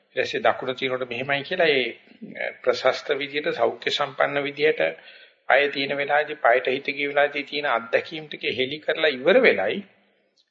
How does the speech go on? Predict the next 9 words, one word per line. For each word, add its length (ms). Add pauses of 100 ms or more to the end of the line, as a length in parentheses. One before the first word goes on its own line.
හිත 160
පිට 260
යන 200
කරුණු, 400
අතීතයට 460
යෑම, 340 (280)
අනාගතයට 640
යෑම, 320
ඒ, 300